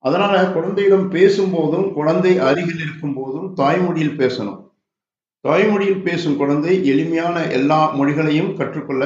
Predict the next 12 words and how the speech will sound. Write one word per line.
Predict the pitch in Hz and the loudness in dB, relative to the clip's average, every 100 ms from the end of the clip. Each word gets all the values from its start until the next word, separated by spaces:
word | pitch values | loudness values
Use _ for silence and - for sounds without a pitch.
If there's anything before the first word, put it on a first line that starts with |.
| - | -4
இயலும். | - 123 98 - _ _ | -4 -4 -4 -10 _ _
பிற்காலத்துல | - 135 139 143 151 - - _ _ | -10 -4 -2 -2 -4 -4 -10 _ _
பிற | - 131 | -4 -2
மொழிகளையும் | 131 123 123 160 139 | 0 0 0 0 -2
ஈஸியா | 127 131 | -2 -2
கற்றுக்கணும். | 123 - 98 95 - - _ _ _ _ _ _ _ _ _ _ _ - | -4 -6 -8 -10 -12 -20 _ _ _ _ _ _ _ _ _ _ _ 2
கேட்கும் | 196 - 240 220 | 2 4 0 0
திறன் | 196 185 170 | 4 4 4
இல்லாத | 160 156 147 | 4 4 2
குழந்தைகளுக்கு | 143 151 143 135 131 143 | 2 2 2 2 0 -2
என்ன | 139 | -2
தீர்வு? | 135 127 120 120 | 0 -2 -2 -6